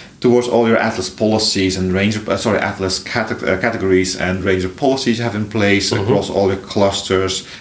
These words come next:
Speaker 1: At the moment, if I understood correctly, you would still be putting all that stuff in place on the cluster itself. But the idea is to have to actually do this,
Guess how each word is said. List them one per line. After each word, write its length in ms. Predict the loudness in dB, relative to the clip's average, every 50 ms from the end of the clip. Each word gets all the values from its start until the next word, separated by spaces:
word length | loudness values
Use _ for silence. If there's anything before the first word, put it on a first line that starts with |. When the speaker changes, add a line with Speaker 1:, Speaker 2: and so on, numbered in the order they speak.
| -14 -10 -10
Speaker 1:
At 140 | -8 -6
the 100 | -4 -2
moment, 680 | 0 0 2 4 4 4 4 4 4 2 2 0 -2 -2
if 100 | -2 -2
I 60 | -2
understood 280 | -2 -2 -4 -8 -8 -4
correctly, 400 | -2 0 0 0 0 -2 -2 0
you 60 | 0
would 100 | 0 -2
still 260 | -2 0 0 2 2
be 140 | 2 0 -2
putting 300 | -2 0 0 0 0 2
all 140 | 2 2 2
that 120 | 2 0 -2
stuff 200 | -2 -4 -4 -4
in 100 | -6 -6
place 320 | -2 0 2 2 2 2
on 140 | 0 -4 -4
the 40 | -4
cluster 320 | -2 -2 -4 -4 -4 -6
itself. 640 | -6 -4 -4 -2 0 2 2 2 2 0 -2 -6 -10 -14 -16 -18 -18 -20 -10 -6
But 120 | -4 -2 0
the 120 | 2 2
idea 360 | 2 2 0 0 2 2 2
is 80 | 2 2
to 60 | 0 0
have 160 | 0 0 0
to 120 | -2 -2 -2
actually 300 | -4 -2 -2 -2 -2 -2
do 220 | 0 2 2 4
this, 200 | 4 2 0 -2